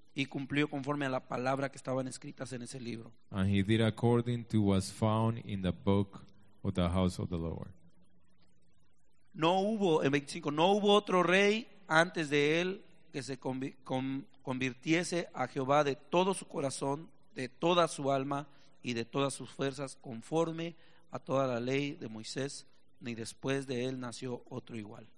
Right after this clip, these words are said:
Speaker 2: And like unto him was there no king before him that turned to the Lord with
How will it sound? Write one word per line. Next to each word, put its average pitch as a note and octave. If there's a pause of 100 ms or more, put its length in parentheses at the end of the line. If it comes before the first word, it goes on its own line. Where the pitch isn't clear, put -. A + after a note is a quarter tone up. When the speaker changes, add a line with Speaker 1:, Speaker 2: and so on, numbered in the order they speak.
(480)
Speaker 2:
And A2
like G#2
unto B2
him A2+
was G#2
there F#2+
no A2
king A#2+
before A2
him A2
that F#2
turned B2+ (320)
to A2+
the G2
Lord G#2+
with G2